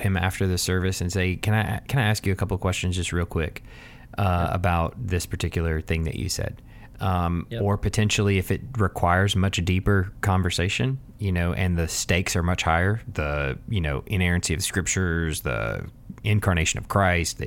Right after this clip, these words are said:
Speaker 1: eternality of Christ, things like that. Um, the resurrection of the dead. Tho-, those might be. Can I set up an appointment to me-, come meet with you this week just about this particular topic? I wanna, I wanna ask, pick your brain about it.
Speaker 2: Yep.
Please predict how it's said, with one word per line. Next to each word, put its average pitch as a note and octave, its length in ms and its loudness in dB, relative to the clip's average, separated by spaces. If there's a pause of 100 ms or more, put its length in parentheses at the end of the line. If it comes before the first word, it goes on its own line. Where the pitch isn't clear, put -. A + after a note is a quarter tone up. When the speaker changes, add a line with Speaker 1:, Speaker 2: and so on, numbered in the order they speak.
(100)
Speaker 1:
eternality F2+ 580 4
of D2 80 0
Christ, D#2+ 340 0
things A#2 220 4
like D2 180 0
that. F#2 320 0 (580)
Um, F2 300 2
the E2+ 80 4
resurrection G2 400 4
of F#2 40 6
the F2+ 60 4
dead. F2 240 2 (320)
Tho-, A2 160 6
those G#2+ 320 4
might G2+ 220 6
be. F2+ 400 4 (460)
Can C3+ 120 4
I C#3 200 4 (260)
set A#2+ 160 4
up - 80 0
an G#2+ 80 6
appointment F2+ 420 2
to F#2 120 4
me-, F2+ 160 2
come F#2 240 0
meet F2 160 2
with F#2 160 -2
you E2+ 100 2
this D#2+ 260 -2
week E2 300 -2
just G2+ 220 0
about E2 280 2
this E2+ 140 0
particular C#2+ 500 -4
topic? - 380 -6
I - 60 -4
wanna, F#2 340 -2
I - 20 -4
wanna F#2 160 0
ask, - 360 -6
pick - 160 0
your - 60 -2
brain D2+ 180 2
about C#2+ 200 -2
it. - 60 -2
Speaker 2:
Yep. D#3+ 120 -4